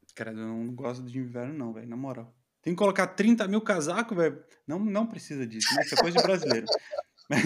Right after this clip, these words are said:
tem que botar roupa decente. Mas, mano, eu tô em casa, de short, crocs e camiseta. Se eu quero ir pro mercado, eu perco meia hora pra, pra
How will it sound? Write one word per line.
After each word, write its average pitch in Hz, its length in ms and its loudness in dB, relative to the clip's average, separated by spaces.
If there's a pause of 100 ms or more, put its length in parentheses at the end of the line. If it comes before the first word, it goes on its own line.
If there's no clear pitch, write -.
tem 202 180 8
que - 40 -8
botar 190 280 4
roupa 196 220 2
decente. 180 680 0 (340)
Mas, 170 200 -2
mano, 185 320 6 (460)
eu 170 140 4
tô 247 80 8
em 262 100 10
casa, 147 420 8 (400)
de 135 220 -6
short, 202 680 0
crocs 175 480 -2
e 180 40 -4
camiseta. 151 680 -4
Se - 100 -10
eu 170 60 -10
quero 202 200 4
ir 214 40 -6
pro 208 120 -2
mercado, 165 540 0
eu 156 120 0
perco 175 340 -4
meia 190 340 2
hora 185 220 4
pra, 170 400 0
pra 147 260 -8